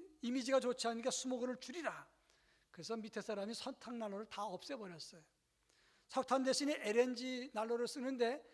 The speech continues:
엘엔지 확보를 못했습니다. 그래서 수억 명이 추위에 떨었다는 보도가 나왔습니다. 베이징의 스카이라인을 정비하라. 건물 옥상에 있던 만 사천 개의 간판을 다 일시에 철거해버렸어요.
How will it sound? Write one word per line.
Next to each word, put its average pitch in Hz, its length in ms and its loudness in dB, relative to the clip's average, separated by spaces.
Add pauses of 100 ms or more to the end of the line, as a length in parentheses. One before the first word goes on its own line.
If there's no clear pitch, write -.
(200)
엘엔지 269 320 6
확보를 277 360 -4
못했습니다. 254 720 -2
그래서 220 200 -6
수억 311 400 -2
명이 269 280 -2
추위에 254 340 -6
떨었다는 220 460 -6
보도가 202 360 -4
나왔습니다. 151 560 -12 (1300)
베이징의 247 420 4
스카이라인을 269 720 4
정비하라. 233 880 0 (800)
건물 247 300 2
옥상에 262 320 4
있던 262 240 0
만 214 240 2
사천 247 460 0
개의 254 160 6
간판을 240 400 -2
다 233 120 0
일시에 240 300 -2
철거해버렸어요. 247 720 -6